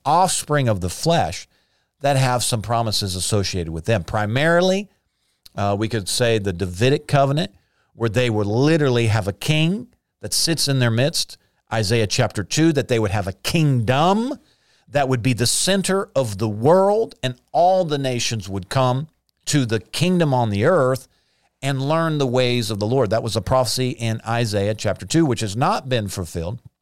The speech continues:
It's still future. And see, he's writing to them saying, "Hey, look,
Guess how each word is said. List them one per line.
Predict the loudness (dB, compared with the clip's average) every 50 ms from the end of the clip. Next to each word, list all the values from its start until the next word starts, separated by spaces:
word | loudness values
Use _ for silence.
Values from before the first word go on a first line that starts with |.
| _ _ _ _ _ _ _ -18
It's | -12 -8 -8
still | -6 -4 -4 -4 -4
future. | -2 0 2 2 2 2 -2 -4 -4 -4 -10 _ _ _ _ _ _ _ _ _
And | -4 -2 -2
see, | 0 0 0
he's | 0 2 0 0 0
writing | 0 0 2 2 0 0
to | 0 0
them | 0 -2 -2
saying, | 0 0 0 0 2
"Hey, | 0 0 2
look, | 2 2 2 0 0